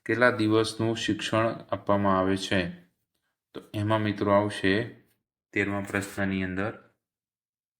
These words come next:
બધું મળીને સત્યાવીસ કલાક સુધી શિક્ષણ આપવાનું હોય છે.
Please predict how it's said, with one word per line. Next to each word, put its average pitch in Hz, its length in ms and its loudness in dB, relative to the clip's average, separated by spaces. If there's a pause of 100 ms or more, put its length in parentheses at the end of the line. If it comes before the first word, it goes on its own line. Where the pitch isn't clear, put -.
(1400)
બધું 101 300 0
મળીને 107 400 2
સત્યાવીસ 117 760 -2
કલાક 104 340 2
સુધી 95 280 -4
શિક્ષણ 101 400 -4
આપવાનું 95 480 -2
હોય 101 280 -2 (640)
છે. 90 280 -10